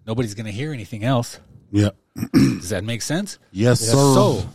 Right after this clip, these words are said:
Speaker 1: with that, I'm encouraging anybody and everybody out there, if you are not registered to vote, go register.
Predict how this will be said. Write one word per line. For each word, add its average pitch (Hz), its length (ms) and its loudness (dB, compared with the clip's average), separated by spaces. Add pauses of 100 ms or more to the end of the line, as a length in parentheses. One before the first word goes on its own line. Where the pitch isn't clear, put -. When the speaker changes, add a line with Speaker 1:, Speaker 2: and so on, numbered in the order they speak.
(260)
Speaker 1:
with 101 220 -12
that, 147 360 2
I'm 113 180 -6
encouraging 117 600 -2 (160)
anybody 175 640 0
and 139 100 -8
everybody 120 640 -4
out 120 220 -4
there, 92 120 -8
if 90 220 -14
you 117 140 -4
are 101 80 -4
not 123 420 0
registered 127 800 -4
to 92 200 -14
vote, 123 460 0 (720)
go 123 160 -4
register. 123 800 0